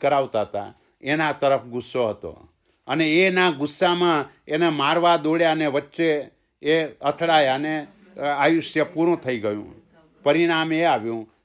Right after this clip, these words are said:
કે સંયમના પ્રભાવે દેવ થયા, પણ જ્યોતિષી દેવ થયા, પણ ત્યાંથી પાછા એક તાપસ તરીકે આવ્યા. તો તાપસ તરીકે આવ્યા તો હવે પાંચસો તાપસો ત્યાં હતા.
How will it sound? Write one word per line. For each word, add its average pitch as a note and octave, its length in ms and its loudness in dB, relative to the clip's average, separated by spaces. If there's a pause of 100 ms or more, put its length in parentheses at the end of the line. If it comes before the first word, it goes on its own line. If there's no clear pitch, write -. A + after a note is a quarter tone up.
કે C#3+ 120 0
સંયમના D#3 640 -4
પ્રભાવે B2+ 720 0 (280)
દેવ C#3+ 320 0
થયા, D#3+ 340 -4
પણ D3+ 180 -6
જ્યોતિષી D#3+ 600 -6
દેવ A2 220 -4
થયા, A2 400 -8 (340)
પણ D3 120 -4
ત્યાંથી D#3+ 720 -2 (260)
પાછા E3 400 0
એક F3 300 -2
તાપસ E3+ 500 2
તરીકે B2 320 -2
આવ્યા. F2 340 -4 (540)
તો D3+ 120 2
તાપસ D3 560 0
તરીકે F3+ 320 0
આવ્યા E3+ 500 4 (240)
તો D3+ 100 2
હવે D#3+ 200 2
પાંચસો F3+ 600 0
તાપસો C#3 560 -2
ત્યાં G#2+ 280 -6
હતા. F2 260 -10